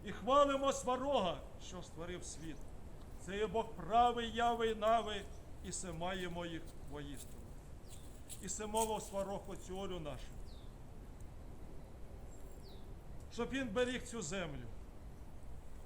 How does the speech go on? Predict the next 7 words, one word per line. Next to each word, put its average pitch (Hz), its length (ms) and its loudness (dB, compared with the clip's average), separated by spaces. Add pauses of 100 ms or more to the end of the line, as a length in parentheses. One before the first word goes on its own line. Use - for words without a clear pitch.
(220)
яку 165 180 -6
він 175 300 -4
дав 185 260 0
нам 156 140 -6 (960)
у 147 40 -6
нашу 165 320 -4
опіку. 147 300 -6